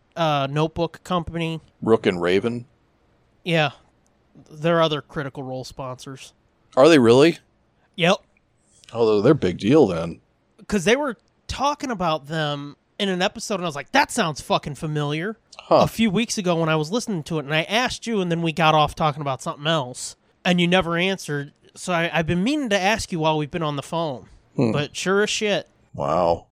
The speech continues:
Speaker 1: And the way they praise these notebooks, like, even when they're not sponsors, they're still blowing these notebooks.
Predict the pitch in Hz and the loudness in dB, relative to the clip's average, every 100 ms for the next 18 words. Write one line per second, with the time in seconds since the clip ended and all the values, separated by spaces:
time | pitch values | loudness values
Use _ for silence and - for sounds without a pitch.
0 | _ 214 208 180 180 226 240 233 233 - | _ 2 4 4 4 4 2 0 0 2
1 | 180 202 202 - 247 208 233 233 - 233 | 2 2 -2 -6 -6 -4 -2 -2 -2 -2
2 | 226 180 156 - 247 254 233 202 170 175 | -2 -2 -2 0 0 0 0 0 2 0
3 | - - 135 120 143 131 156 - 185 151 | 0 -4 -6 -8 -12 -6 -4 0 2 2
4 | 139 139 131 135 127 139 131 - 117 - | 0 -4 -2 -4 -4 -2 -4 -6 -12 -12
5 | - | -18